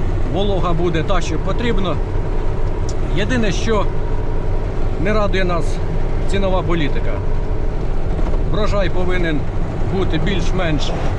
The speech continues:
нормальний, ну а там, як то кажуть, воно все покаже. Тому не забуваємо за лайкос,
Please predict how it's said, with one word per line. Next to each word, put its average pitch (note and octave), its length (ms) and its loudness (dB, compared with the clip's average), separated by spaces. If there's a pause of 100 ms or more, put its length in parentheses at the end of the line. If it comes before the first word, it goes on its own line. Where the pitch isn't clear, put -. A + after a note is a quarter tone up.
(240)
нормальний, A#3 560 2 (280)
ну C4+ 160 0
а E3+ 40 0
там, E3+ 220 -2
як D3+ 200 0
то E3 60 -2
кажуть, D#3 320 0 (460)
воно F#3+ 220 0
все E3+ 200 0
покаже. - 480 0
Тому G3+ 220 2
не F#3+ 140 0
забуваємо D3+ 680 0 (540)
за F#3+ 100 2
лайкос, A3 440 2